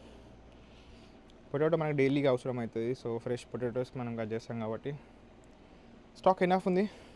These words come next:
for two days, next two days. బ్రెడ్స్ ఇవే డైలీ యూజ్ చేసుకునేవి. టెంపరేచర్ కరెక్ట్ ఉందా లేదా, ఫ్రిడ్జెస్ అన్నీ వర్కింగ్ కండిషన్లో ఉన్నాయా లేవా, అంతే సింపుల్.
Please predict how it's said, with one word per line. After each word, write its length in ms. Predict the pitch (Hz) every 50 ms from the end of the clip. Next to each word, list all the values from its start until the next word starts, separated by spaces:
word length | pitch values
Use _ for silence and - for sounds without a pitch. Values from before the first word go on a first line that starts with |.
| - - - - -
for 100 | - 135 131
two 100 | 135 135 139
days, 160 | 156 165 - - - - - - 123
next 160 | 123 - - -
two 60 | 135 127 131
days. 140 | 147 - - - - - - - - - - - - - - - - - - - - - - - 127
బ్రెడ్స్ 320 | 127 135 135 - - - - - - - - - - - - - - - - - - 143
ఇవే 140 | 131 139 139 - - - 131
డైలీ 180 | 131 131 127 127
యూజ్ 120 | 127 123 123 120
చేసుకునేవి. 480 | - - - - 131 120 110 - - - - - - - - - - - - - - - - - - - - - - - - - - - - - - - - - - - -
టెంపరేచర్ 340 | - 143 135 139 135 - 139 135
కరెక్ట్ 160 | 127 120 123 120
ఉందా 100 | 123 120 120
లేదా, 140 | 120 120 127 143 - - - - - - - - - - - - - - - - - - - - - - - - - - - -
ఫ్రిడ్జెస్ 300 | 151 151 151 156 - - - - - - - - - - -
అన్నీ 120 | 139 143 147 143
వర్కింగ్ 240 | 135 - - 143 139
కండిషన్లో 340 | 143 139 135 - 143 131 127 123
ఉన్నాయా 160 | 123 123 120
లేవా, 160 | 110 113 117 110 - - - - - - - - - - - - - - - - - - - - - - - - - - - - - - - - - - - - - - - 147
అంతే 180 | 170 175 190 175 -
సింపుల్. 220 | 170 165 156 160